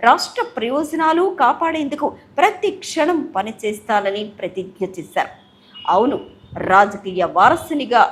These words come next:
అడుగుపెట్టినప్పటికీ కింజరాపు రామ్మోహన్ నాయుడు రెండు వేల పద్నాలుగు, రెండు వేల పంతొమ్మిది ఎన్నికల్లో రెండుసార్లు ఎంపీగా గెలుపొంది ఎర్రంనాయుడి ఆశయానికి నిజమైన వారసునిగా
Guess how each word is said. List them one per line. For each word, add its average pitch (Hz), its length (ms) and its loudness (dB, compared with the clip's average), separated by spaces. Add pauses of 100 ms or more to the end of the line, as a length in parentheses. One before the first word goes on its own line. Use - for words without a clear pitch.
(100)
అడుగుపెట్టినప్పటికీ 302 1040 -4 (400)
కింజరాపు 330 520 -2 (120)
రామ్మోహన్ 214 560 2
నాయుడు 262 220 2 (420)
రెండు 349 240 6
వేల 294 180 4 (120)
పద్నాలుగు, 294 520 2 (340)
రెండు 339 220 2
వేల 370 180 4 (120)
పంతొమ్మిది 302 440 2 (200)
ఎన్నికల్లో 262 480 0 (440)
రెండుసార్లు 349 840 2 (400)
ఎంపీగా 262 480 -2 (180)
గెలుపొంది 226 460 -6 (420)
ఎర్రంనాయుడి 226 560 0 (220)
ఆశయానికి 285 680 2 (420)
నిజమైన 330 460 2 (180)
వారసునిగా 254 680 4